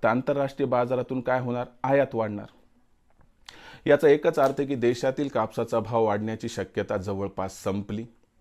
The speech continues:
आणि देशात तुम्हाला सांगतो मागच्या वर्षीच्या याच कालावधीपर्यंत जी आयात आहे ती वाढलेली आहे, निर्यात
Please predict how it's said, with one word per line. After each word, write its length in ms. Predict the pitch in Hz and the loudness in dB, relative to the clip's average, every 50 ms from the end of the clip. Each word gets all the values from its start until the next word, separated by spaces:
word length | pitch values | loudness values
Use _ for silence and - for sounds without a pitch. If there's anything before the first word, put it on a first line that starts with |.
| _ _ _ _ _ _ _ _ _ - - - - - - - - - | _ _ _ _ _ _ _ _ _ -20 -20 -20 -20 -20 -20 -14 -6 -2
आणि 180 | 104 110 113 | 0 0 0
देशात 380 | 113 107 127 135 135 - 156 147 151 - | 2 2 2 2 2 2 0 0 0 0
तुम्हाला 260 | 147 135 139 135 139 | 0 0 2 2 0
सांगतो 340 | 139 - 135 135 139 139 135 | 0 0 -2 -2 0 0 2
मागच्या 380 | 120 117 120 127 - - 151 135 | 2 2 0 0 0 0 2 2
वर्षीच्या 380 | 131 135 127 - 127 123 123 | 2 2 0 -4 -4 0 2
याच 260 | 117 120 123 131 - | 2 4 2 0 0
कालावधीपर्यंत 840 | - - 120 117 117 113 113 117 120 120 113 113 117 120 120 117 123 127 127 - 123 107 | -2 0 0 2 2 2 0 0 -2 -2 -2 -2 0 -2 -2 0 0 0 0 -2 -4 -6
जी 100 | 120 117 | -4 -2
आयात 320 | 92 90 95 107 113 113 110 - | 0 2 2 4 4 2 2 -2
आहे 80 | 104 101 | -4 -6
ती 140 | 98 - 117 | -4 -2 -2
वाढलेली 600 | 110 95 92 92 98 95 101 110 113 107 104 98 | -2 -2 -2 -2 -4 -4 -2 -2 -2 0 -2 -4
आहे, 100 | 90 90 95 110 | -6 -6 -4 -2
निर्यात 340 | 113 113 120 120 123 120 | -2 0 2 2 0 0